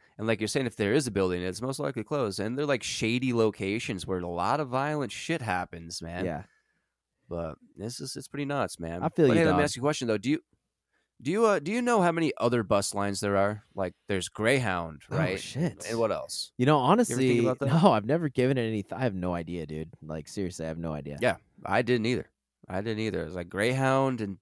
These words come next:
Speaker 1: well, Greyhound, right?
Speaker 2: <laughs> Yeah, yeah.
Speaker 1: So it's like, there can't only be one Grey-, like, one bus line, though, right? So apparently, there are many other bus lines that operate within the United States. Over one hundred,
Speaker 2: Ooh,
Speaker 1: actually.
Speaker 2: wow.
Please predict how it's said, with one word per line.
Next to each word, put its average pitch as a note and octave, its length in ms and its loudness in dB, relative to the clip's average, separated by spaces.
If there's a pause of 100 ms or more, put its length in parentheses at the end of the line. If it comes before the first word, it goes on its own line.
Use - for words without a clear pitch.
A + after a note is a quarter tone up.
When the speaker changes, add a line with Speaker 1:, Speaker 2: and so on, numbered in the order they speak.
Speaker 1:
well, G2 320 -4 (120)
Greyhound, G2 840 -2
right? E2 280 2
Speaker 2:
<laughs> - 0 -
Yeah, F3+ 520 8
yeah. G#2+ 360 0
Speaker 1:
So C#3 100 -2
it's C#3+ 80 2
like, D#3+ 220 2 (360)
there D3 100 2
can't F#3 340 4
only F3+ 200 4
be C#3+ 140 4
one C#3 360 4
Grey-, B2+ 260 0
like, A#2 180 2
one C3 220 -2
bus B2+ 280 2
line, G2+ 260 0
though, F2 140 -2
right? G2 240 0
So G#2+ 220 2 (300)
apparently, C3 640 2 (220)
there B2+ 140 2
are C3 100 0
many C#3 640 4
other F#2 160 -2
bus F2 260 0
lines F2 220 -2
that G2 80 -2
operate F#2+ 460 2
within G2+ 220 -2
the G2+ 60 0
United F#2+ 280 0
States. - 500 -2
Over C3+ 420 4
one A2+ 360 2
hundred, F4+ 480 8
Speaker 2:
Ooh, E2 40 0
Speaker 1:
actually. E2+ 340 -2
Speaker 2:
wow. G2+ 500 -2